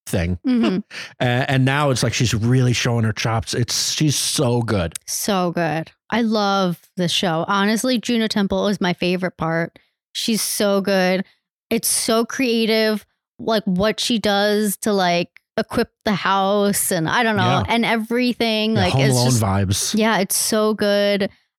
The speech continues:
Speaker 2: Um, I think I was saying this to you, like, the only thing that, like, I bumped on initially is, like, when you meet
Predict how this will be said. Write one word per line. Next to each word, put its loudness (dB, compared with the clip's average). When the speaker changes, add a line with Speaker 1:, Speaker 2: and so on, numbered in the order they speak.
Speaker 2:
Um, 2
I 0
think -2
I 2
was 0
saying 2
this -2
to -4
you, 2
like, 0
the 2
only 2
thing 2
that, 0
like, 0
I 2
bumped 0
on 2
initially 0
is, 0
like, -2
when 0
you 2
meet 0